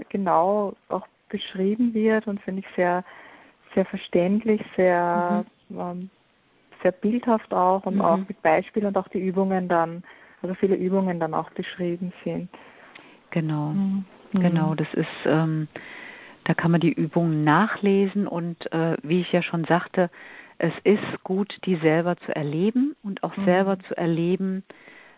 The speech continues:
Speaker 2: äh, in der Gruppe. Also
Speaker 1: Ja.
Speaker 2: die mit einer Gruppe zusammen zu machen.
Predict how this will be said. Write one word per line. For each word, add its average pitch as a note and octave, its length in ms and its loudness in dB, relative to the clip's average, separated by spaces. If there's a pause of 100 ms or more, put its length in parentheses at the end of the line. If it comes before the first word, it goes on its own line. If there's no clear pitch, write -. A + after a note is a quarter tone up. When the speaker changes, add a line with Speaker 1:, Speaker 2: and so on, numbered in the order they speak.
(120)
Speaker 2:
äh, E3 300 2 (180)
in F3 160 0
der F#3 120 4
Gruppe. C#3 460 -4 (680)
Also - 180 -2
Speaker 1:
Ja. F3 60 0
Speaker 2:
die E3 120 0
mit F3 280 0
einer G3+ 120 4
Gruppe - 360 -4
zusammen E3 460 -2
zu - 160 -12
machen. D#3+ 440 -2